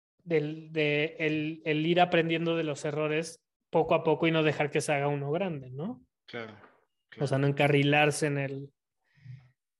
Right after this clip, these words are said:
Speaker 1: en el, en ese mindset o en, no sé.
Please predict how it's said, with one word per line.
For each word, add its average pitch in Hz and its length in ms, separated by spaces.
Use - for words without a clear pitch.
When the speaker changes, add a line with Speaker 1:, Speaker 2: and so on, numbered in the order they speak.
Speaker 1:
en 147 180
el, 135 520
en 147 160
ese 139 500
mindset 151 680
o 135 120
en, 139 380
no 147 140
sé. 143 280